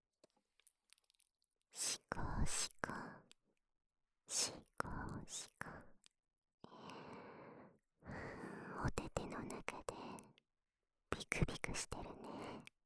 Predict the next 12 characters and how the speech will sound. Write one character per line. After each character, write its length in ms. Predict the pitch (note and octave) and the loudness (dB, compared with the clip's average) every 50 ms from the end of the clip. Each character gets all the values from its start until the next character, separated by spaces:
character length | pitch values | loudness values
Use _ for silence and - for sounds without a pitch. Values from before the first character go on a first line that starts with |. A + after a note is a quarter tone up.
| _ _ _ _ _ _ _ _ _ - - - _ _ _ _ _ _ - _ _ - - - - - - - - - - - - - - - - - - - - - _ _ _ _ _ _ | _ _ _ _ _ _ _ _ _ -20 -20 -20 _ _ _ _ _ _ -20 _ _ -14 -12 -10 -10 -10 -10 -10 -12 -12 -12 -14 -16 -16 -18 -20 -20 -20 -20 -20 -20 -20 _ _ _ _ _ _
感 260 | - - - - - - | -4 -2 0 0 0 2
じ 120 | - - | 2 8
て 140 | - - - | 8 8 8
く 120 | - - | 8 6
れ 120 | - - - | 2 4 4
て 120 | - - - - - | 4 6 6 4 4
る 60 | - | 8
ん 60 | - | 8
だ 140 | - - - | 6 6 6
ね。 380 | - - - - - - - - _ _ _ _ _ _ _ _ _ _ _ _ _ _ _ _ _ - - - - - - - _ _ _ _ _ _ _ - | 2 -2 -2 -2 -2 -2 -4 -8 _ _ _ _ _ _ _ _ _ _ _ _ _ _ _ _ _ -12 -10 -8 -10 -10 -12 -16 _ _ _ _ _ _ _ 0
お 40 | - | 0
姉 80 | - | 2